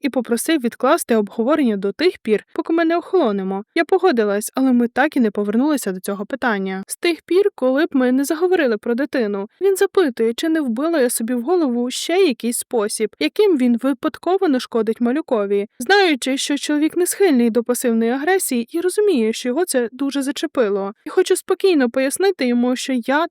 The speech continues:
так сильно переживаю, але, бачачи його реакцію, починаю думати, що, можливо, я і справді перегинаю палицю, що поганець я у цій ситуації.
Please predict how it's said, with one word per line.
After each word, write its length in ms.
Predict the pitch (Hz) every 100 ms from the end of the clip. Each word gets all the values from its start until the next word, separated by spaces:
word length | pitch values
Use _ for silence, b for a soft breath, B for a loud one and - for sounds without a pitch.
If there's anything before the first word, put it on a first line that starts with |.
| _
так 260 | 220 220 -
сильно 420 | - 226 214 214
переживаю, 760 | 226 247 277 302 262 202 208 254
але, 100 | 311
бачачи 460 | 320 320 330 -
його 180 | 285 285
реакцію, 540 | 302 381 - - 233 226
починаю 440 | - - 311 311
думати, 420 | 277 381 277 269
що, 160 | - 311
можливо, 460 | 302 320 349 285 240
я 160 | 294
і 60 | 359
справді 360 | - 427 294 233
перегинаю 520 | 226 240 254 269 302
палицю, 680 | 359 247 202 - 202 202 214
що 160 | - 359
поганець 540 | 427 440 440 226 208
я 80 | 214
у 80 | 208
цій 160 | - 208
ситуації. 840 | 233 294 294 202 - - 190 190